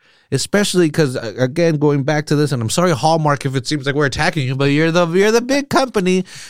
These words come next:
But if you're a local artist, I, sending you a D M is a lot more approachable or less intimidating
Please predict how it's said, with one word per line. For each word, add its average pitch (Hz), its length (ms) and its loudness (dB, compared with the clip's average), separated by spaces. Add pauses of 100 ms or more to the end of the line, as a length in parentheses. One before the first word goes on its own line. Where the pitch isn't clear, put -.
(160)
But 180 300 2
if 170 280 0
you're 190 180 2
a 185 60 0
local 165 340 -2
artist, 139 480 -2
I, 135 140 -4 (640)
sending 151 400 0
you 147 160 2
a 139 40 2
D 131 260 0
M 127 240 -2 (320)
is 131 200 2
a 127 80 0
lot 127 300 -4
more 123 420 -2 (580)
approachable 127 600 0
or 127 240 0
less 131 180 -2
intimidating 120 840 -2